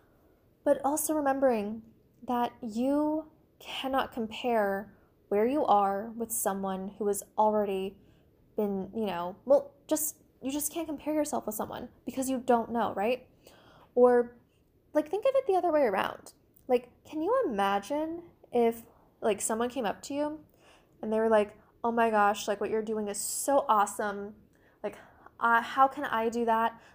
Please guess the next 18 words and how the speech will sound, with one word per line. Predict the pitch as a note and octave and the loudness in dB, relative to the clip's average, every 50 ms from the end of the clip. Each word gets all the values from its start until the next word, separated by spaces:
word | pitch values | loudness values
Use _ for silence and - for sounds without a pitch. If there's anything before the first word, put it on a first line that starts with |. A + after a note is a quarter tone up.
| _ - | _ -8
Like, | - - | -2 0
I | G#3+ G3+ | 0 0
wanna, | G3+ G#3+ G#3+ A3 G#3 G#3+ - - _ _ _ _ _ _ _ _ | 0 -2 -4 -4 -6 -8 -10 -18 _ _ _ _ _ _ _ _
like, | - G#3+ - | -8 -2 0
I | A3+ | 2
wanna | G#3+ A3+ A3+ A#3+ A#3+ | 2 2 2 2 0
be | A3+ A3 A#3 A3+ A3+ A3+ A3+ A3+ A3+ A3 | -2 -2 -4 -4 -2 -2 0 0 0 0
and | - A3 G#3+ G3 | 0 -2 -4 -4
do | G#3 A3+ A3+ | -4 -2 0
what | A3+ A3 A3 | 0 -2 -2
you | A3 A3 A3+ A3 | -2 -4 -4 -4
do, | A3 - - A3+ A3+ A3 A3 A3 A3 A3 G#3+ A3 A3 - - - _ _ _ | -6 -4 0 0 2 2 4 4 4 4 2 0 -2 -6 -14 -20 _ _ _
but | - G3 | 4 4
I, | F#3+ F#3+ - | 4 4 2
I'm | G#3+ G#3+ | 0 0
not | G#3+ G#3+ - - - A3+ - | 0 0 0 -2 -4 2 4
there | B3+ C4 C4 C4 | 4 6 6 4
yet. | B3+ B3+ A#3+ A#3+ A#3 A#3 A#3 - - - - | 4 4 6 6 6 4 2 0 -2 -8 -12